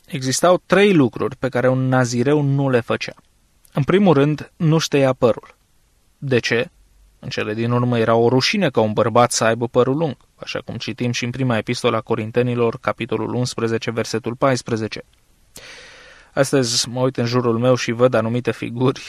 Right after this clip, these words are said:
și trebuie să recunosc că sunt de acord cu apostolul Pavel, care spune că este o rușine ca un bărbat să aibă părul lung.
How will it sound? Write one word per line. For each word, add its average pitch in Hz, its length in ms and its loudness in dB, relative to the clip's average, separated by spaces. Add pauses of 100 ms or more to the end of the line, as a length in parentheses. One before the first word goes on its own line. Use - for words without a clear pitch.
și - 420 -8
trebuie 131 260 -4
să - 140 -2
recunosc 123 440 0
că 113 80 -6
sunt 123 180 -2
de 123 60 2
acord 139 300 2
cu - 80 -4
apostolul 110 540 -2
Pavel, 117 340 2
care 110 200 -4
spune 117 280 -4
că 117 100 -6
este 117 220 -4
o 110 100 -2
rușine 107 640 -2
ca - 100 -8
un 107 180 -4
bărbat 113 420 2
să - 120 -2
aibă 110 280 -2
părul 107 300 -4
lung. 107 240 -10